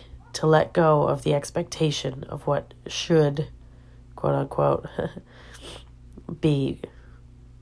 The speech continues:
for you or someone else. So hopefully that message resonates. If not, that's okay. But if it does and you want to join us for some meditations, um, I'm over at lamaskar dot com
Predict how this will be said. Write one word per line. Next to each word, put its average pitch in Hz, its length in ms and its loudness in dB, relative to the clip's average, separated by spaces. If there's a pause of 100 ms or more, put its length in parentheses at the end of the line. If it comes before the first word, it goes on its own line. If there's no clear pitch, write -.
(100)
for - 180 -8
you 127 340 -4 (840)
or 147 80 -2
someone 131 300 -4
else. - 420 -10 (1120)
So - 360 8 (640)
hopefully 190 420 4
that 196 220 6
message 185 320 2
resonates. 175 580 4
If - 160 -2
not, 170 320 4
that's 185 200 2
okay. 190 360 4
But 190 160 4
if 165 160 4
it 165 100 -2
does 175 340 8
and 190 100 2
you 175 80 6
want 175 100 8
to 165 60 4
join 160 340 4
us 185 160 2
for - 140 -6
some 196 180 -6
meditations, 202 800 0 (420)
um, 175 300 4
I'm 180 180 4
over 180 220 8
at - 80 6
lamaskar 160 580 4
dot 156 140 0
com 196 360 2